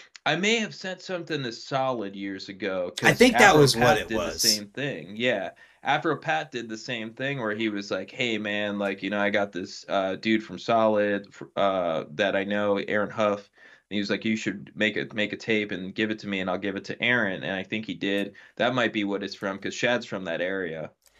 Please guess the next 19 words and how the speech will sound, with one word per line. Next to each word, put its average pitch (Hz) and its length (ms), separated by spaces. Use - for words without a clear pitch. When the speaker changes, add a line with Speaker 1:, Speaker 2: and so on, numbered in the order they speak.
Speaker 2:
That 104 440
would 113 140
make 101 340
perfect 98 460
sense. 101 340
And 85 100
I 87 60
think 131 300
he 113 180
may 98 360
have 90 260
referenced 82 520
Solid 80 480
whenever 78 300
he 78 100
was 76 140
talking - 420
about 71 200
it. - 160